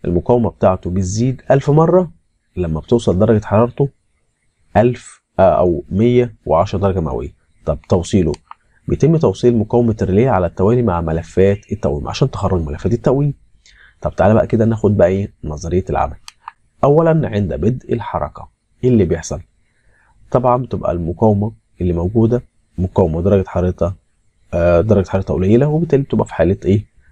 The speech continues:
توصيل. تمام؟ بتكون درجة حرارة مقاومة شبه الموصل، المقاومة دي درجة حرارتها منخفضة. تمام؟ فبتكون في حالة إيه؟ توصيل. فبيمر التيار الكهربي خلال المقاومة إلى ملفات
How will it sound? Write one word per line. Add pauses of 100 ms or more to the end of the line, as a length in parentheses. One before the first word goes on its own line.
(300)
توصيل. (320)
تمام؟ (220)
بتكون
درجة
حرارة
مقاومة
شبه
الموصل، (180)
المقاومة
دي (760)
درجة
حرارتها
منخفضة. (920)
تمام؟ (180)
فبتكون
في
حالة
إيه؟ (160)
توصيل.
فبيمر
التيار
الكهربي (260)
خلال (100)
المقاومة (140)
إلى
ملفات